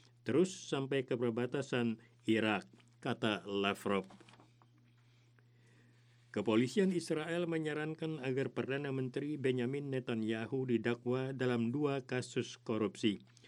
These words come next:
Saran menjatuhkan dakwaan kriminal itu terjadi hari Selasa, menyusul penyelidikan satu bulan atas tuduhan bahwa ia menerima hadiah yang mahal-mahal dari miliarder.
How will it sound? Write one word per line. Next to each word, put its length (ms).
Saran 480
menjatuhkan 640
dakwaan 480
kriminal 560
itu 240
terjadi 560
hari 240
Selasa, 560
menyusul 560
penyelidikan 720
satu 400
bulan 400
atas 320
tuduhan 640
bahwa 480
ia 240
menerima 480
hadiah 480
yang 160
mahal-mahal 960
dari 240
miliarder. 880